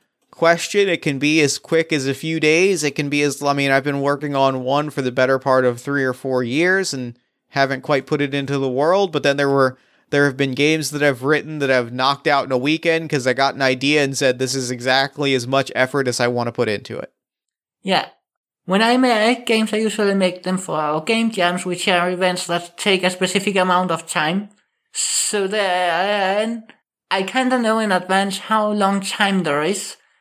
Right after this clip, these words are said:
Speaker 2: and then I make something that fits into that schedule. So usually it would be, some jams are pretty short, like there's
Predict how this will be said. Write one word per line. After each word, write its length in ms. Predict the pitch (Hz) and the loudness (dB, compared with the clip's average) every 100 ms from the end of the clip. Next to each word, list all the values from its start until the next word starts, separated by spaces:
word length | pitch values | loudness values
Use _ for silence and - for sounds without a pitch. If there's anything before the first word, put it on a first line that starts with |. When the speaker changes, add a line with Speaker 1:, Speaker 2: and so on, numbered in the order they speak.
| _ - | _ -4
Speaker 2:
and 120 | 196 | 0
then 120 | 202 | 2
I 280 | 202 185 190 | 4 4 2
make 280 | 196 190 190 | 2 0 0
something 760 | - 185 175 196 175 160 185 | -2 -2 0 0 2 0 0
that 220 | 170 175 - | 0 -2 -4
fits 500 | - - 202 - - | -10 0 0 0 0
into 360 | 190 185 180 170 | 0 -2 -4 -2
that 240 | 156 156 | -2 -4
schedule. 880 | - - _ - 208 190 202 - - - _ _ _ _ _ _ _ _ _ _ - | -8 -10 _ -2 0 0 -2 -4 -6 -14 _ _ _ _ _ _ _ _ _ _ -10
So 840 | - - 208 185 175 175 170 165 - _ _ _ _ _ _ | -6 -2 0 2 2 0 -2 -4 -10 _ _ _ _ _ _
usually 520 | 247 269 - 285 269 | -2 -2 0 0 2
it 440 | 214 208 208 190 185 | 2 2 2 0 -2
would 500 | 180 175 175 175 - | 0 2 0 -4 -2
be, 580 | 196 196 190 185 - - _ _ _ _ - | 0 2 0 -2 -6 -20 _ _ _ _ -10
some 320 | - 285 285 | -2 0 0
jams 440 | 262 226 214 202 | 0 0 0 0
are 220 | 185 170 | 2 2
pretty 380 | 170 - 220 196 | 0 -6 -6 -4
short, 580 | 185 - 170 202 202 - - _ _ _ | -4 -2 0 0 -4 -10 -16 _ _ _
like 360 | - 156 165 156 | -2 0 0 -2
there's 800 | 165 165 156 156 - - - - | -2 2 0 -2 -6 -8 -10 -14